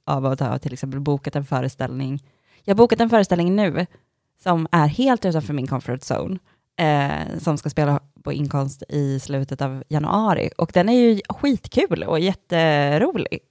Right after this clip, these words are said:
Eh, det är ett Instagramkonto som heter Kanakter som ska komma med sin föreställning. Eh, och de är ju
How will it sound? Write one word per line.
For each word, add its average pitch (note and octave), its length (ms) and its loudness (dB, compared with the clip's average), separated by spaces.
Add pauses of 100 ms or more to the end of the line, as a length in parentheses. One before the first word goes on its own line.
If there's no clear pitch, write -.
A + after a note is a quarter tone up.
Eh, D#3+ 260 2
det F3+ 440 0
är F3+ 120 -4
ett - 160 -12 (100)
Instagramkonto F3 760 -4
som E3 220 -2
heter D3+ 200 -4
Kanakter - 640 -4
som - 140 -8
ska - 100 -14
komma - 360 -4
med C#3+ 220 -2
sin C3+ 180 -6
föreställning. - 540 -8 (580)
Eh, D#3 300 2
och E3 120 -2
de F3 200 2
är F#3+ 40 0 (120)
ju D3+ 80 0